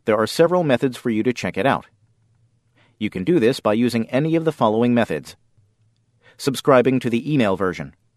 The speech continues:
This can be done by going to the A C B website, selecting A C B email lists from the quick links on the left side of the page, then selecting Braille Forum hyphen L from the list of email lists,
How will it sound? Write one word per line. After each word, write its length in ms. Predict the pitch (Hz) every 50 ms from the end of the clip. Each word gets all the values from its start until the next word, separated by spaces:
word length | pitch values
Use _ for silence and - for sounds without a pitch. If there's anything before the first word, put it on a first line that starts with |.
| _ _ _ _ _ _ _ _ _ _
This 160 | - 113 -
can 140 | - 123 113
be 120 | 107 104
done 300 | 90 139 139 113 123 147
by 140 | 143 127 120
going 280 | 104 110 110 120 123 117
to 80 | -
the 160 | 113 110 101 -
A 140 | 110 107
C 200 | 104 - - 104
B 160 | 98 95 98 92
website, 500 | 101 147 156 - - - 87 98 117 - _ _ _ _ _ _
selecting 580 | - 139 131 135 139 - - 123 117 120 117 -
A 140 | - 131 135
C 240 | 123 - 135 120 117
B 220 | 107 117 110 110 -
email 300 | 139 175 147 120 101 90
lists 340 | 85 95 117 - - - -
from 220 | - - 123 113
the 60 | 107 95
quick 260 | - - 160 - -
links 320 | 95 92 117 131 - - - -
on 80 | 113
the 80 | 107 104
left 260 | 110 123 117 - -
side 200 | - 120 110 104
of 80 | 85 76
the 80 | 90
page, 400 | - - 156 110 90 104 110 - - _ _ _ _ _ _ _ _ _ - - _ -
then 160 | 151 165 170
selecting 540 | - 170 151 151 151 - - 151 143 139 - - -
Braille 340 | 113 104 131 147 156 160
Forum 440 | 156 - 151 135 131 131 131 139 139 -
hyphen 420 | - 135 123 117 110 - 107 98 - -
L 320 | 151 127 90 101 120 - _ _ _ _ _
from 200 | _ - 147 147
the 100 | 143 131
list 240 | 127 127 117 - -
of 140 | 120 104
email 320 | - 147 156 135 107 95 85
lists, 440 | 87 82 80 - - - - -